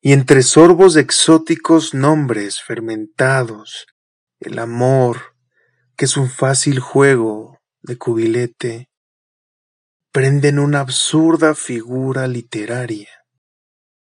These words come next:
el dibujo melódico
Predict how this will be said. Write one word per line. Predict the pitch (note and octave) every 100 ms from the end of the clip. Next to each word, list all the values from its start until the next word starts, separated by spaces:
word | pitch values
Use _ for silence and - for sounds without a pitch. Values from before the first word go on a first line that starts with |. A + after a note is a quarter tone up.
| _ _ _ _ _
el | B2
dibujo | A#2 A#2+ A#2+ - -
melódico | A#2+ G#2+ G#2+ A#2 B2+ A2 G#2 - - _